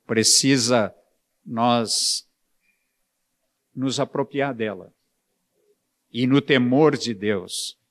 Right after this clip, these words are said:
então, manifestar o fruto de tudo isso. Aleluia. Nosso texto lá, Atos nove.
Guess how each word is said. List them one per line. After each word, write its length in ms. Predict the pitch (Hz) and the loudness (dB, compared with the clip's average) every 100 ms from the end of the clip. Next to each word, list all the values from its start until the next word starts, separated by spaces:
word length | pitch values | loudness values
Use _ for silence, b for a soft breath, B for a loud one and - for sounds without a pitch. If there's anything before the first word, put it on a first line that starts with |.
| _ | _
então, 460 | 113 107 120 120 120 | -8 -6 0 2 2
manifestar 1120 | 110 120 123 120 - 117 - - 107 92 - | 0 2 2 0 0 -2 -2 0 0 0 -6
o 120 | 117 | -14
fruto 600 | 101 - 120 - 120 98 - - | -14 -4 -4 -4 -8 -12 -14 -18
de 160 | 101 | -14
tudo 320 | 104 110 98 95 | -10 -8 -8 -10
isso. 340 | - - - _ _ _ _ _ _ _ _ _ _ _ _ _ _ _ _ _ _ _ _ _ _ _ _ | -12 -14 -16 _ _ _ _ _ _ _ _ _ _ _ _ _ _ _ _ _ _ _ _ _ _ _ _
Aleluia. 640 | 90 98 117 135 143 139 - _ _ _ _ _ _ _ _ _ _ _ _ | -12 -6 -2 0 0 -4 -12 _ _ _ _ _ _ _ _ _ _ _ _
Nosso 360 | 110 117 - 117 | -2 2 2 -2
texto 480 | - 131 139 - 113 | -2 0 0 -4 -2
lá, 340 | 120 156 - - | 0 0 -2 -4
Atos 840 | 113 131 - 170 165 - - - _ _ _ _ _ _ _ _ - | 0 0 -2 -8 -6 -6 -6 -10 _ _ _ _ _ _ _ _ -8
nove. 560 | 101 123 151 170 175 | 2 2 2 -2 -10